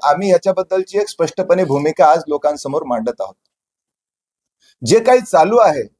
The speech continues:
हे अत्यंत वाईट आहे आणि लोकांवर अन्यायकारक आहे. रस्ता पाहिजे कोणासाठी?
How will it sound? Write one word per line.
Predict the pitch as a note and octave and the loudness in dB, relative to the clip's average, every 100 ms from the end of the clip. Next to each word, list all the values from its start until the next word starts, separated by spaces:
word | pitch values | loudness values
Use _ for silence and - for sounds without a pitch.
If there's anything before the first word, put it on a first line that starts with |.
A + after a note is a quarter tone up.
| _ _ _ _ - | _ _ _ _ -2
हे | F#3 | 2
अत्यंत | E3+ - G#3 G#3 A3+ | 2 0 -4 -2 -2
वाईट | F#3+ D#3 G3+ G#3 | 2 4 4 4
आहे | F#3+ G#3 A3 _ _ _ _ _ _ _ _ - | 2 2 -4 _ _ _ _ _ _ _ _ -4
आणि | D#3 G3 A#3 B3 - _ _ _ _ _ _ _ _ | -2 2 0 0 -6 _ _ _ _ _ _ _ _
लोकांवर | B2 D3 D#3 G3+ G#3 G#3+ A#3+ - | 0 0 2 2 2 2 0 0
अन्यायकारक | D#3 E3 G3+ G3+ F3 D3+ - | 0 4 2 4 2 0 -2
आहे. | G#2 _ _ _ _ _ _ _ _ _ _ _ _ _ _ _ _ _ _ _ _ - | -8 _ _ _ _ _ _ _ _ _ _ _ _ _ _ _ _ _ _ _ _ 0
रस्ता | E3 F3 - B3+ | 2 2 2 2
पाहिजे | A#3+ A#3 A#3+ B3 - _ _ _ _ _ _ _ _ _ _ | 4 2 2 -2 -2 _ _ _ _ _ _ _ _ _ _
कोणासाठी? | - F#3 A#3 A#3+ A3+ B3+ | -2 2 2 2 0 -2